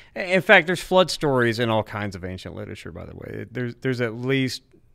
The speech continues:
nine or ten of 'em. So that to me is not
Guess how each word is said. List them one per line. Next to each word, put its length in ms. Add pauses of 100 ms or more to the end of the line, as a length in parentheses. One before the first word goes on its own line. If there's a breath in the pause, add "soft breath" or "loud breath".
(160)
nine 360
or 80
ten 260
of 140
'em. 260 (640 soft breath)
So 440 (300)
that 300
to 80
me 100
is 80
not 240